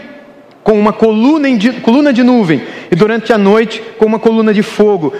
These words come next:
para iluminar o caminho por onde deviam seguir." Deus iluminava ao longo de quarenta anos no deserto, por uma coluna de fogo, o caminho que eles deveriam seguir. O próprio Deus fez isso fisicamente, iluminando o caminho de todo mundo.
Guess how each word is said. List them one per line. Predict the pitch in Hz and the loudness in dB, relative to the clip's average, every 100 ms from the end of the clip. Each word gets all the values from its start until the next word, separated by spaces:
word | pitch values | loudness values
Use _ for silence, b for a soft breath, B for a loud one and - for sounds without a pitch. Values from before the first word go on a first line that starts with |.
| B | B
para | 202 202 | 0 2
iluminar | 208 220 214 214 | 2 0 2 2
o | 208 | 0
caminho | 214 190 226 262 | 0 2 2 2
por | 208 214 | 0 0
onde | 226 226 180 208 B B B B | 0 0 -2 -6 B B B B
deviam | 151 220 151 165 233 233 226 226 - | -2 -2 0 -2 0 0 -2 -6 -12
seguir." | - - 214 160 190 180 135 - - - | -14 -2 -2 0 0 0 -2 -12 -20 -20
Deus | 143 220 262 262 208 | -2 0 0 -2 0
iluminava | 240 247 254 240 254 247 190 | 2 2 2 2 2 2 2
ao | 214 214 | 2 2
longo | 254 247 | 2 2
de | 233 | 0
quarenta | - 285 269 262 330 359 359 359 | -2 0 0 0 0 0 -2 -2
anos | 294 277 285 277 233 202 - - | 0 2 2 2 2 0 -2 -4
no | 190 269 | -2 2
deserto, | 277 226 196 240 226 - 156 - B B B | 0 0 0 0 -2 -4 -10 -12 B B B
por | - 226 | -2 0
uma | 254 277 | 2 0
coluna | 233 - - 262 240 247 330 311 | -2 -8 -2 0 2 2 2 0
de | 220 | 0
fogo, | 226 - 214 190 160 - - | -2 0 0 0 -4 -6 -6
o | 190 | -4
caminho | 240 208 196 233 240 | 0 0 2 2 0
que | 233 | 0
eles | 202 | 0
deveriam | 185 185 185 175 175 160 | 0 0 -2 0 -2 -4
seguir. | - 170 139 139 - - | -6 -6 0 -2 -2 -12
O | - | -6
próprio | 220 233 269 | -4 -2 0
Deus | 190 226 220 | 0 0 -2
fez | - 175 | -4 -2
isso | 156 185 | -2 -6
fisicamente, | - - 285 208 - 185 175 165 | -6 -2 -2 -2 -2 0 0 0
iluminando | 202 220 233 202 185 | 0 2 2 2 0
o | |
caminho | 190 175 156 | 0 0 -2
de | |
todo | 151 165 156 | -4 -2 -2
mundo. | 143 135 | -2 -2